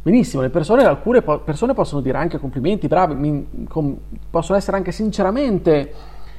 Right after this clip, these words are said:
eh, compiaciute di questo, ci mancherebbe altro, ok? Però sarebbe, come dicevo, più strategico per noi che raccontassi la stessa cosa alla fine, ma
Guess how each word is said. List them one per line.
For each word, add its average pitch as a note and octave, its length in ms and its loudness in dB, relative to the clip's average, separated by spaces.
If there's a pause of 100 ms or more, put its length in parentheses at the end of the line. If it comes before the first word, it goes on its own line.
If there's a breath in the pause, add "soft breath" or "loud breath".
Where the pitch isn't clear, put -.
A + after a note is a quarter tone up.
(240 loud breath)
eh, C#3+ 540 2 (180 loud breath)
compiaciute F3+ 840 4
di C#3+ 100 4
questo, D3+ 420 2
ci - 120 -4
mancherebbe F3+ 480 2
altro, E3 460 4
ok? D#3+ 240 2
Però E3 800 4 (360 loud breath)
sarebbe, A#3 400 2
come F#3 180 0
dicevo, G#3 240 -2
più B3+ 160 -2
strategico G3 520 -2
per G#3 200 0
noi E3 500 0 (1600)
che A#3+ 420 2 (480)
raccontassi A#3+ 800 4
la D#3+ 80 2
stessa A3+ 400 -2
cosa C#3+ 440 2
alla D3 120 0
fine, G3 420 -4
ma E3 520 0